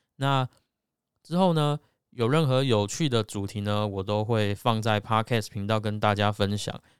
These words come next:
那今天第一集的测-，那今天第一集的测试呢，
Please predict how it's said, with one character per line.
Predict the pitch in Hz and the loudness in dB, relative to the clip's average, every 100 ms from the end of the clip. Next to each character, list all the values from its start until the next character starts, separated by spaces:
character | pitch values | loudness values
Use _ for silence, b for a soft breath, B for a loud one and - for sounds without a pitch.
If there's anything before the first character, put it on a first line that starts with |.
| _ | _
那 | 123 117 110 | 0 2 2
今 | 113 | 0
天 | 117 | -2
第 | 120 113 | 0 -4
一 | |
集 | 110 101 | -2 -2
的 | 98 98 98 b b | -2 -2 -6 b b
测-， | - 165 - _ _ _ - | -8 -8 -8 _ _ _ -2
那 | 123 113 | 0 2
今 | 120 | 2
天 | 120 | 0
第 | 123 120 | 0 0
一 | |
集 | 117 | 0
的 | 107 | 0
测 | 107 - 123 | 0 2 4
试 | 110 127 117 | 2 0 0
呢， | 107 104 101 | 0 0 -2